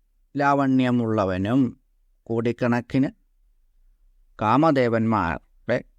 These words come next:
ലാവണ്യത്തോടു കൂടിയവനും, ദിവ്യമായിട്ടുള്ള ശരീരമുള്ളവനും, ദിവ്യമായിട്ടുള്ള വസ്ത്രങ്ങൾ ധരിച്ചവനും, അതിവിശിഷ്ടമായ പുഷ്പഹാരങ്ങൾ അണിഞ്ഞിട്ടുള്ളവനും,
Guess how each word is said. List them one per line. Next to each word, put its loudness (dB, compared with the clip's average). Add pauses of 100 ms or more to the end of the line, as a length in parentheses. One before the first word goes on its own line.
(140)
ലാവണ്യത്തോടു 0
കൂടിയവനും, -6 (440)
ദിവ്യമായിട്ടുള്ള 0 (140)
ശരീരമുള്ളവനും, 0 (180)
ദിവ്യമായിട്ടുള്ള 0
വസ്ത്രങ്ങൾ -2
ധരിച്ചവനും, -4 (720)
അതിവിശിഷ്ടമായ 0
പുഷ്പഹാരങ്ങൾ 0
അണിഞ്ഞിട്ടുള്ളവനും, -2